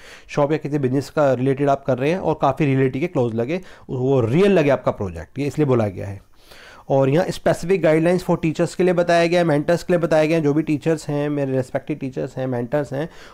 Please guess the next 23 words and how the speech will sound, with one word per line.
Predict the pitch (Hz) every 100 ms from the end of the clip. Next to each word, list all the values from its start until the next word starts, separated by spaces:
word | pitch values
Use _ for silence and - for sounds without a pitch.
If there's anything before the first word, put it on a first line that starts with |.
| -
उनके | 147 170
लिए | 170
बताया | 160 147 143
गया | 151
है। | 170
Give | 151 165 160
a | 165
list, | 185 - - - - -
बच्चों | 147 170
को | 185
एक | 147
लिस्ट | 170 -
दे | 160
दें | 151 175
ऑप्शंस | 165 151 - 190 190
की, | 180 190 196
to | 165
the | 151
student | 175 160 180
to | 185
select | - 160 175
a | 165
business | 139 151